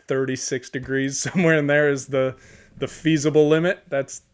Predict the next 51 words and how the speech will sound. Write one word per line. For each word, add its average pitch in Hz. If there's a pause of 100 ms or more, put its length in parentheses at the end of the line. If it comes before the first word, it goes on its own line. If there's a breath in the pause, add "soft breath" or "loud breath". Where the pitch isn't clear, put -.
that's 143
where 135
I'm 139
gonna 143
say, 151
and, 135
and 139
I 139
think 139
it'll 123
be, 113
I 135
don't 131
know 120
that 123
we'll 123
actually 123
get 117
there, 117
but 110
that 117
is, 110
like, 104 (480 soft breath)
if -
you 131
kinda 143
redefined 139
a 117
few 131
things 127
and, 120
and 113
sort 123
of 117
changed 127
your 120
set -
makeup 123
and 113
did 117
some 113
things 120
like 113
that, 117 (400 soft breath)
that 147
I 131
think 120
is, 110
is 120
the 120 (100)
absolute 135